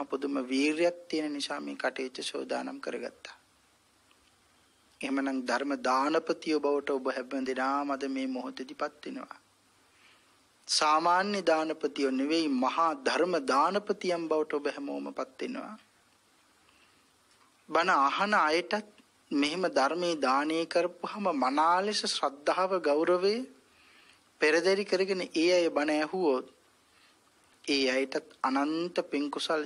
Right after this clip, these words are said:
ජනිත වෙන මහ පින්කමක් මේ. එහෙමනම් දානය කරන අයටත්, ශ්‍රවණය කරන අයටත්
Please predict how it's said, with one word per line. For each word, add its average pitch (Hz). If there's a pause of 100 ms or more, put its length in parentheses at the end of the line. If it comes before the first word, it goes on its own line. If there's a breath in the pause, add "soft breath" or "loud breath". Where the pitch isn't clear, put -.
ජනිත 135
වෙන 165
මහ 156 (100)
පින්කමක් 139
මේ. - (800 soft breath)
එහෙමනම් 127
දානය 139
කරන 143
අයටත්, 156 (1700 soft breath)
ශ්‍රවණය 190
කරන 170
අයටත් 139